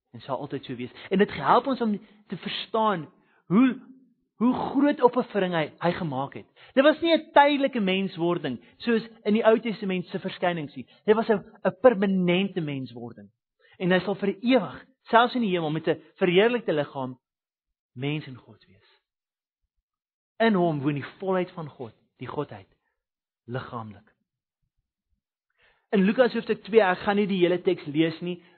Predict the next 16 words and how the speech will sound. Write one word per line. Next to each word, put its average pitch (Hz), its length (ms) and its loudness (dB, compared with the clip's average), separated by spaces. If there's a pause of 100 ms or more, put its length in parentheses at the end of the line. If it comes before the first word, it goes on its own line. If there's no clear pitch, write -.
(120)
Lukas 220 240 2
hoofstuk 214 300 -8
twee 233 180 6
vers 214 240 -4
een 220 160 -2
tot 220 140 -4
eenentwintig 208 480 -4
beskryf 254 580 0
dit 226 120 -6
dan 202 180 -2
die 170 80 -6
geboorte 180 420 0
van 175 160 -6
Jesus. 143 300 -10 (340)
En 247 160 2
ons - 140 -6